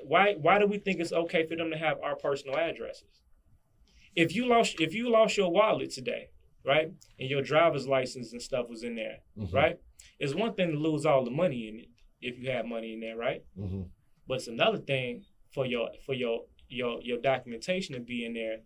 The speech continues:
Speaker 1: which also has what on there?
Speaker 2: Your address.
Speaker 1: Which is an invasion of privacy. So now this is an endangerment to your life, possibly. You know what I'm saying? So nothing about this is safe.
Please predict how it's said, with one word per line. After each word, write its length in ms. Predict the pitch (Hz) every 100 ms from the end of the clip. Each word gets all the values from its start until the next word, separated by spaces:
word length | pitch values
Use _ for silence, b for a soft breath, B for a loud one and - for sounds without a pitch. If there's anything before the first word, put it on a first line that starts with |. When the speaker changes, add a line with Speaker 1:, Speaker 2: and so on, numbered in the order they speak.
| _
Speaker 1:
which 200 | 123 120
also 260 | 127 131 135
has 260 | 139 117 120
what 180 | 143
on 120 | 120 110
there? 200 | 101 - _ _ _ _ _ _ _ _ _ _
Speaker 2:
Your 160 | 78 76 78
address. 380 | 98 85 - - _ _ _ -
Speaker 1:
Which 220 | 127 -
is 120 | 104
an 180 | 107 98
invasion 480 | 110 101 147 180 120
of 100 | 104
privacy. 600 | - 196 220 - - - _ _ _ _
So 160 | - 131
now 260 | 143 202 175
this 140 | 170
is 60 | 135
an 80 | 127
endangerment 640 | 120 147 151 139 131 131
to 100 | 147
your 180 | 131 120
life, 280 | 214 254 -
possibly. 560 | 110 - - - - _ _ _ _ _ _ _ _
You 100 | 135 151
know 40 |
what 60 | 156
I'm 40 |
saying? 260 | 202 220 240 _ _ _ - -
So 140 | 190
nothing 340 | 180 311 311 247
about 320 | 190 247 240
this 180 | 202 160
is 180 | 151 -
safe. 440 | 202 - -